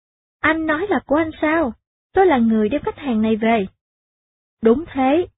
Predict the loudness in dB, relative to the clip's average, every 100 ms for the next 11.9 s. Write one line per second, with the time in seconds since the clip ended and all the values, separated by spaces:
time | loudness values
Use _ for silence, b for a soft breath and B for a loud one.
0 | _ _ _ _ 2 2 2 0 0 -2
1 | 0 2 4 4 2 -2 _ _ _ 2
2 | 4 4 2 0 2 2 0 4 4 2
3 | -4 0 2 4 2 2 2 0 0 2
4 | 2 2 2 2 0 -4 _ _ _ _
5 | _ _ _ _ _ _ _ _ -6 0
6 | 2 2 0 2 2 0 -4 _ _ 0
7 | 2 4 0 0 0 0 0 0 0 0
8 | 0 0 0 -4 -2 0 0 -2 -4 -4
9 | -4 -2 0 0 -2 -4 0 -2 0 -2
10 | 0 0 0 0 0 -2 -10 _ _ _
11 | _ -2 0 0 0 0 2 0